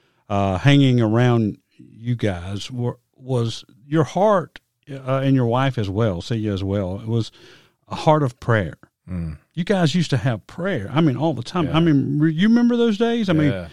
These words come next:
Speaker 1: we used to just kinda all gather around, sit down and pray, you
Speaker 2: Yeah.
Speaker 1: know, and it was really good.
Speaker 2: Yeah.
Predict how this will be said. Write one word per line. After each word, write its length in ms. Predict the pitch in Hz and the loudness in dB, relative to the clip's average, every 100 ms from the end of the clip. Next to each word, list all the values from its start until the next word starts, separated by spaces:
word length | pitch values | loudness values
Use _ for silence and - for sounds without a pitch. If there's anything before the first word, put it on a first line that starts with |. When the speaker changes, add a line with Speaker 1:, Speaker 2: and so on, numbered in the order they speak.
| - - | -18 -4
Speaker 1:
we 120 | 214 | 4
used 220 | 254 180 | 4 4
to 80 | 147 | 0
just 280 | 131 147 - | 0 0 2
kinda 260 | 180 160 120 | 2 2 4
all 280 | 147 165 | 4 4
gather 360 | 151 165 151 131 | 4 2 4 4
around, 380 | 127 143 147 127 | 4 4 2 2
sit 140 | 156 | 2
down 220 | 147 139 | 2 2
and 120 | 113 - | 0 0
pray, 380 | 120 123 73 - _ | 0 0 -2 -10 _
you 140 | 107 | -6
Speaker 2:
Yeah. 20 | 104 | -4
Speaker 1:
know, 240 | 104 107 - | -4 -8 -2
and 100 | 139 | 0
it 40 | |
was 120 | 135 135 | 0 0
really 280 | 247 147 | 0 0
good. 520 | 85 104 127 - - - | -2 -2 -2 -4 -18 -18
Speaker 2:
Yeah. 260 | - 80 | -10 -10